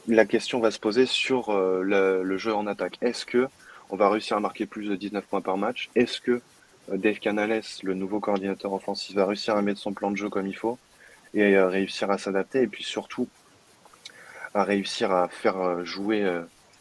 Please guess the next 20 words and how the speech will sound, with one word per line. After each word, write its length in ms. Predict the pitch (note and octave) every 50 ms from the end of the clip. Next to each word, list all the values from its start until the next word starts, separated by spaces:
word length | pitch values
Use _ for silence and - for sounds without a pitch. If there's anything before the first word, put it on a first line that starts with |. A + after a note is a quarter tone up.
| _ _ - G2
nos 160 | G#2 G#2+ G2+
stars 320 | - - - A2+ G#2+ -
sur 180 | - - G2 F2
leurs 160 | F2+ F2 -
forces, 420 | - - B2+ C3 - - - - -
que 120 | - F#2+
ce 60 | F2+
soit 160 | - - F#2+ F#2
Mike 200 | F#2 F2+ - -
Evans, 160 | F#2+ G2 F#2+ F#2
que 140 | - -
ce 40 | -
soit 120 | - F#2 F2
Godwin, 380 | F2+ F#2 F#2 G2 G#2 G#2+ G#2+ - - - - - - -
que 60 | -
ce 60 | -
soit 100 | - F#2
Rachaad 320 | E2 F#2 F2+ - - F2
White, 380 | G2 G2+ G#2 G#2 G#2 G2+ - - _ - - - - - - - _ -
euh, 320 | F2+ F2+ F2 E2+ E2+ E2+